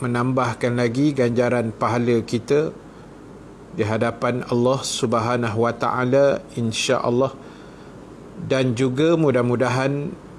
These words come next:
memberi manfaat kepada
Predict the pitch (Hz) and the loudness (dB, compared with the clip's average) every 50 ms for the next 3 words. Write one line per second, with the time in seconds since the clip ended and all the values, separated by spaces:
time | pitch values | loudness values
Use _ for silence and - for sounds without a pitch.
0 | - - 123 120 120 113 123 123 127 135 135 139 143 143 143 - - - - - | -8 -4 -2 0 0 2 2 4 4 4 4 4 4 2 0 -2 -6 -10 -16 -12
1 | - 123 120 120 120 120 110 - 135 131 - - 131 - - - - - - - | -6 -4 -2 0 0 -2 -2 0 -2 0 0 0 -2 -2 -4 -10 -18 -20 -20 -20
2 | - - - - - - - 110 - - 113 113 110 131 135 156 - - | -20 -20 -20 -18 -8 -2 -2 -2 0 0 -2 2 2 4 4 4 2 0